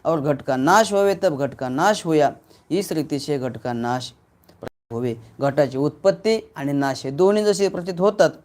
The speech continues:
तसे त्या रजताचे उत्पत्ती आणि नाश हे दोन्हीही प्रतीत व्हायला पाहिजेत. तैसे शुक्तिमय रजत की उत्पत्ती होवे तब रजत की उत्पत्ती हुई, इस रीतीचे उत्पत्ती प्रतीत हुई चाहिए. तसे शुक्तिमय जर रजताची जेव्हा उत्पत्ती होईल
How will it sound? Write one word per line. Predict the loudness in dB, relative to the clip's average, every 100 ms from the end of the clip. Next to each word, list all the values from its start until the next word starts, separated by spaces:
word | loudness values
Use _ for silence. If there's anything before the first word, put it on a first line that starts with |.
| _ _ 2
तसे | 2 4 -2 -4 -4
त्या | -2
रजताचे | 0 -2 0 0 0
उत्पत्ती | -2 -2 0 -2 4
आणि | 4 6 4
नाश | 4 2 0
हे | -4
दोन्हीही | 0 2 2 2 0
प्रतीत | -2 -6 -8 -4
व्हायला | 0 2
पाहिजेत. | 4 2 0 -4 -8 _ _ 2
तैसे | 4 6 4 -2 -6 _ _
शुक्तिमय | -4 -4 -2 -2 2 2
रजत | 2 0 2
की |
उत्पत्ती | 2 2 2 -2 0
होवे | 0 2 2 0 -4 -20 _ 4
तब | 4 4 -8 _ -12
रजत | -8 -4 -4 -2
की |
उत्पत्ती | -2 -2 -2 -4 0 2
हुई, | 4 6 4 0 -16 _ -8
इस | -6 -4
रीतीचे | -4 -4 -4 -4
उत्पत्ती | -4 -4 -6 -6 -4
प्रतीत | -6 -6 -10 -12
हुई | -6 -2 0
चाहिए. | 0 0 -2 -6 -20 _ _ _ _
तसे | 2 4 0
शुक्तिमय | -4 -8 -6 -4 -2
जर | 0
रजताची | 0 0 -2 -2
जेव्हा | 0 2
उत्पत्ती | 4 2 -2 -4 -2
होईल | 2 2 2